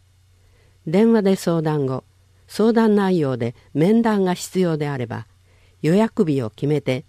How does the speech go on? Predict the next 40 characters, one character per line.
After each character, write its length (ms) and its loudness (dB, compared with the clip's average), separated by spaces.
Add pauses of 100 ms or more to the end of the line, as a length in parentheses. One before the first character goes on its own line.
来 240 -2
院 200 0
し 100 -14
て 100 -4
い 80 -4
た 140 -6
だ 80 -8
き 140 -16
ま 140 -8
す。 260 -20 (1120)
お 100 -4
問 200 2
い 60 2
合 80 -2
わ 80 -2
せ 160 -6
は、 220 -8 (440)
和 80 -4
歌 160 0
山 240 2
県 260 -2
立 260 -2
医 100 -4
科 140 -4
大 240 -4
学 300 -12 (240)
小 340 2
児 160 2
生 280 -2
育 260 -4
医 80 -2
療 300 0
支 200 -6
援 200 -2
室。 360 -14 (840)
電 240 -2
話、 180 -8 (560)
零 360 2
七 360 -2
三 440 -8